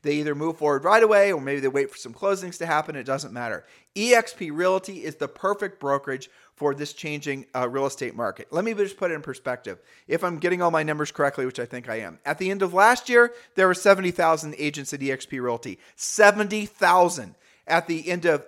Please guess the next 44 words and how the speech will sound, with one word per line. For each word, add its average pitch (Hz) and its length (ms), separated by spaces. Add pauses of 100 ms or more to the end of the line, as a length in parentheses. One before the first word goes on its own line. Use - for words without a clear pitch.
this 240 280
year, 240 240
there's 185 240
gonna 185 160
be 170 100
between 165 560
probably 214 500
eighty-six 196 560
and 170 140
eighty-eight 170 480
thousand. 165 600 (340)
So - 140
E 214 180
X 262 160
P 233 160
Realty 196 480
grew 147 480 (180)
by, 170 200
what, 165 220
twenty, 185 360
twenty-seven 185 640
percent 175 460
this 196 200
year? 208 260 (200)
How 220 160
many 240 160
other 214 140
brokerages 180 540
in 160 60
the 147 60
United 139 280
States 135 260
actually 139 280
grew 127 300
agent 123 280
count? 113 240 (300)
I'm 233 200
going 269 160
to 233 60
guess 202 280
the 180 100
total 185 340
of 143 120
zero 131 480